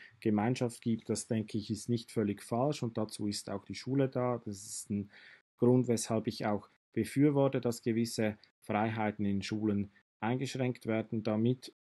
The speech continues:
das Gefühl da ist, da sind auch noch andere Menschen mit anderen Perspektiven. Das, denke ich, ist nicht falsch, aber es führt zu einer gewissen Widersprüchlichkeit. Man muss die eigenen Bedürfnisse einschränken, um,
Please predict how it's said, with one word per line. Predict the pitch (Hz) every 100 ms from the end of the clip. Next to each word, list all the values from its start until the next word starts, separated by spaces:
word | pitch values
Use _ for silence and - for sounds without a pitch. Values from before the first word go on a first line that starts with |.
| -
das | 101 113 -
Gefühl | 110 123 120
da | 113 110
ist, | 107 -
da |
sind | 107 120 107
auch | 104
noch | 110 104 -
andere | 107 123 127
Menschen | 120 117 117 117
mit | 107 98
anderen | 101 104 107 104
Perspektiven. | 110 - 101 - 135 131 110 104 - - _ -
Das, | 117 -
denke | 113 110
ich, | 101
ist | 117 -
nicht | 123 - -
falsch, | 127 135 165 -
aber | 113 123 123 120 _ -
es | 113 - -
führt | - 127 127
zu | 123
einer | 113
gewissen | 113 110 110 110
Widersprüchlichkeit. | 131 147 - 139 127 131 123 - 117 -
Man | 113 110
muss | 123 -
die | -
eigenen | 104 107 107
Bedürfnisse | 104 101 113 113 107 101 104 -
einschränken, | 110 123 120 107 - 117 -
um, | 123 127